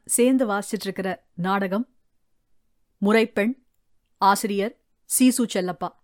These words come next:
கதையின் களம் ஒரு கிராமத்து இரவில் மூன்று வீடுகளிலும் மறுநாள் காலை கிராமச் சாவடி முன்னாலும். காட்சி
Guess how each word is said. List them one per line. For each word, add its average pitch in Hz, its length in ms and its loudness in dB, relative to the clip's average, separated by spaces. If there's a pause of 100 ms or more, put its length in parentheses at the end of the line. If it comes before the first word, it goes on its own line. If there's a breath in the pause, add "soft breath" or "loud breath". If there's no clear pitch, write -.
(760)
கதையின் 220 440 0
களம் 190 440 -6 (1000)
ஒரு 226 200 6
கிராமத்து 240 500 2
இரவில் 202 480 -4 (320)
மூன்று 269 460 4
வீடுகளிலும் 208 640 -2 (400)
மறுநாள் 247 540 2
காலை 202 480 -6 (100)
கிராமச் 220 480 2
சாவடி 214 320 2
முன்னாலும். 165 400 -6 (1200)
காட்சி 220 580 0